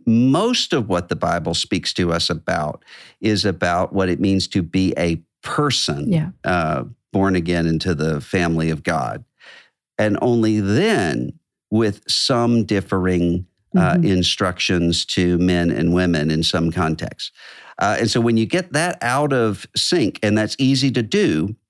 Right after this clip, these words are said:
Speaker 1: if
Speaker 2: Mm-hmm.
Speaker 1: what you see is kind of a two-party, uh, system here.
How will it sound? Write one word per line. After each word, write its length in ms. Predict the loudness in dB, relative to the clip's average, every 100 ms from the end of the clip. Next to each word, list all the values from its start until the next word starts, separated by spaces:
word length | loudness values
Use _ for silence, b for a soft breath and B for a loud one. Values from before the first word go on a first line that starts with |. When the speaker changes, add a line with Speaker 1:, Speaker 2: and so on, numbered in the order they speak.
| _ _ _ _ 0
Speaker 1:
if 180 | 2
Speaker 2:
Mm-hmm. 100 | 4
Speaker 1:
what 220 | 4 2 2
you 160 | 2
see 520 | 2 0 0 2 2 2
is 140 | -2
kind 260 | 0 0 2
of 80 |
a 60 | 0
two-party, 960 | -2 -2 -2 0 -2 0 0 0 -2 -2
uh, 240 | -4 -2 -2
system 560 | -2 0 -2 -2 -4
here. 260 | -6 -10